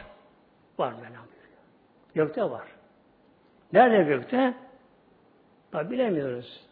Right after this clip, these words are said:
Belki bizim güneş sistemimizdeki bazı gezegenlerde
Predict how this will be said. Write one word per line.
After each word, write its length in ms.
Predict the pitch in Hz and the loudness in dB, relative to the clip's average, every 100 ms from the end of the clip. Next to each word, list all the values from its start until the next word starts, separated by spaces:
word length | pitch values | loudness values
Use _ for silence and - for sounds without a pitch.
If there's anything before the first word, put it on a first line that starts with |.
| _ _ _ 170 | _ _ _ -2
Belki 380 | 190 185 196 | -2 -2 -6
bizim 280 | 170 196 190 | -6 -4 -4
güneş 260 | 151 208 190 | -4 -4 -4
sistemimizdeki 960 | - 214 202 202 196 180 208 180 156 | -6 -4 0 0 0 0 0 0 -4
bazı 240 | 175 196 190 | -2 0 0
gezegenlerde 920 | 151 170 185 190 185 180 160 147 | -2 0 0 2 2 2 2 -2